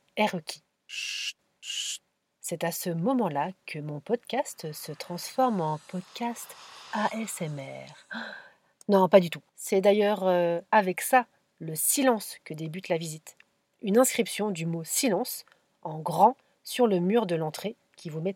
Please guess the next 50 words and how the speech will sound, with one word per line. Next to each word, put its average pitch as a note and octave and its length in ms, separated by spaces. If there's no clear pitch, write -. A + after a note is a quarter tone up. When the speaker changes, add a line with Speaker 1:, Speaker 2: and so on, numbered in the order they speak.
Speaker 1:
tout - 140
de - 40
suite G3+ 180
au F#3 40
parfum. E3 320
C'est - 180
l'artiste - 440
Douglas F#3 500
Gordon F#3 540
qui - 140
l'avait E3 480
apposé G#3 480
lors F#3+ 180
de D#3+ 160
son D3+ 460
expo B3 400
qui - 140
lui D3+ 100
était F#3+ 160
consacrée - 480
en F#3+ 80
deux F#3 120
mille E3+ 180
huit. - 260
Mais G3+ 200
avant A#3+ 220
d'aller F#3 200
plus F3 160
loin, D#3 300
comme F#3 240
je E3+ 160
sais - 400
que A#3 100
vous F#3 160
vous E3+ 140
posez B3 260
la G3 100
question, F3+ 380
même A3+ 240
que F#3 120
ça E3 200
vous D3+ 160
turlupine G#3 580
un D#3 80
peu, G3 320
j'en D3 160
suis - 160
persuadée, D#3 400
je F3 160
vais F#3 140